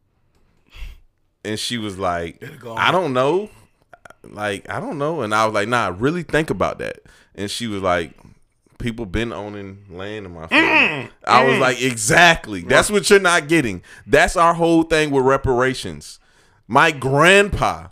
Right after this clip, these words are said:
Speaker 1: I'm talking about somebody who I grew up with,
Speaker 2: Okay.
Speaker 1: was the first person to own land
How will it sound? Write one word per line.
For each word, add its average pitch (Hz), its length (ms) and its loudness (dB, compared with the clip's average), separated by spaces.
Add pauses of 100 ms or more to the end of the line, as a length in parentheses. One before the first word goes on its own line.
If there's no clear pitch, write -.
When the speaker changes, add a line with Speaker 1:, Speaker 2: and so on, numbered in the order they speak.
Speaker 1:
I'm 156 140 -2
talking 170 260 2
about 139 180 -2
somebody 170 480 0
who 143 180 -2
I 127 140 2
grew 117 440 -2
up 208 220 0
with, 87 320 -8
Speaker 2:
Okay. 107 400 -8 (220)
Speaker 1:
was 139 200 2
the 131 120 2
first 214 560 0
person 226 540 -2
to - 280 -2
own 147 460 0
land 120 400 -2